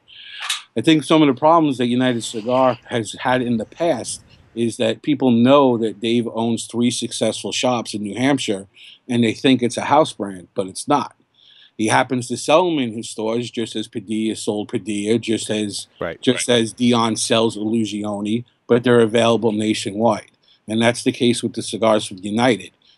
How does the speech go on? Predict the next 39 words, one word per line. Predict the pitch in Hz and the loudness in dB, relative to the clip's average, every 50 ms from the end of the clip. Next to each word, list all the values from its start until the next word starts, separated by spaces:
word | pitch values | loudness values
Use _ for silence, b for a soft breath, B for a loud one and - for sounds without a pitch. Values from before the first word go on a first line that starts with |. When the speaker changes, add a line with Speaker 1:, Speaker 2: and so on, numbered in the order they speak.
| _ _ - | _ _ -6
Speaker 1:
You | 110 | -4
know, | 107 107 110 | -4 -2 -4
and, | 107 107 113 110 101 - | -4 -4 -4 -6 -6 -4
and | 113 117 117 104 107 - | -4 -4 -2 -4 -2 0
our | 113 110 113 | 0 0 0
full | - - 160 147 135 | 2 4 6 6 6
portfolio, | - 135 120 - - - 165 170 156 143 131 123 113 107 104 107 107 b b b b b b b b | 6 4 2 2 4 6 6 6 6 6 6 4 4 2 0 -4 -8 b b b b b b b b
minus | - 120 127 127 120 113 - | -2 0 0 0 0 -2 -4
Kilo, | - - 180 180 156 135 127 120 | -4 0 2 6 6 8 8 6
which | 117 113 110 - | 6 4 0 -2
I'm | 120 110 113 | -4 -4 -4
still | - - 127 127 117 | -2 -2 0 2 2
waiting | 120 120 113 117 120 | 2 2 0 0 -4
for | 117 - - 117 107 - _ _ _ _ | -6 -4 -4 -4 -4 -6 _ _ _ _
them | - - 120 120 | -10 -8 -6 -6
to | - - 117 | -4 -4 -2
arrive | 107 110 113 113 113 - | 0 2 4 2 2 0
from | - 104 113 | -2 -2 -2
Nicaragua. | 117 - 110 104 110 117 120 117 113 98 104 104 104 - B B B B B B - | -2 0 0 2 2 4 4 4 2 0 -4 -6 -8 -10 B B B B B B -2
I | 113 | 0
gotta | 117 117 113 | 2 2 2
tell | - 135 127 | 2 2 2
you | 123 117 | 2 2
something. | - - 104 101 104 | 2 0 -4 -4 -4
When | 101 104 | -4 -2
I | |
used | 113 117 - - | -2 -2 -2 -2
to | 113 | 0
work | 110 113 107 120 | 0 0 0 0
at | 110 | -2
Miami | 110 110 110 110 110 107 107 | -2 -2 -2 -2 -4 -4 -4
Cigar, | - - - 110 113 110 104 | -6 -4 -2 0 2 2 2
I | 101 | 0
used | 101 107 107 - - | 0 -2 -4 -4 -6
to | 101 98 | -10 -6
hate | - 117 120 113 - | -2 0 0 0 0
having | - 120 113 104 110 110 | 0 -2 -2 -2 -2 -4
to | 101 | -6
deal | 95 95 120 120 117 110 107 107 | -4 0 4 4 4 4 2 0